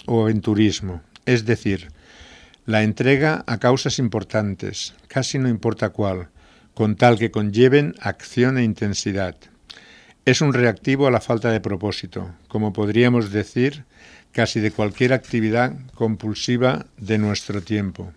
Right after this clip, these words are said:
Búsqueda de poder, dinero, prestigio. Claudio Naranjo ilustra su teoría de la neurosis, falta de ser, con el chiste de Narudín,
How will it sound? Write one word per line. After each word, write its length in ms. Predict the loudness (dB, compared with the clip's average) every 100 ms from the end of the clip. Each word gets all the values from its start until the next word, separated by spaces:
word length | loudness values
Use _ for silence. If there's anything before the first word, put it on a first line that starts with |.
| _ _ _ _ -20 -20 -20 -20 -6
Búsqueda 460 | -2 0 2 2 0
de 80 |
poder, 440 | -2 -2 0 0 -2
dinero, 460 | -2 -2 -2 -2
prestigio. 720 | -6 -10 -6 -6 -4 -4 -4 -8 -18 _ _ -20 _ _ _ -20 -20 _ _ _
Claudio 340 | 0 4 4 6
Naranjo 640 | 6 6 4 0 0 -2 -12 -16 -6
ilustra 760 | -2 2 2 2 4 4 4 -2 _ -20 -20 -20 -20 -18 -12
su 380 | -6 -4 0 2
teoría 440 | 4 6 6 6
de 100 | 6
la 120 | 4 4
neurosis, 800 | 2 2 2 0 -6 -8 -10 -12 -10
falta 440 | 2 2 4 2
de 80 | 0
ser, 420 | 0 0 0 -4 -8
con 180 | -2 0
el 120 | 0
chiste 400 | 0 -2 2 0
de 140 | 2 0
Narudín, 760 | 2 2 0 0 0 0 -2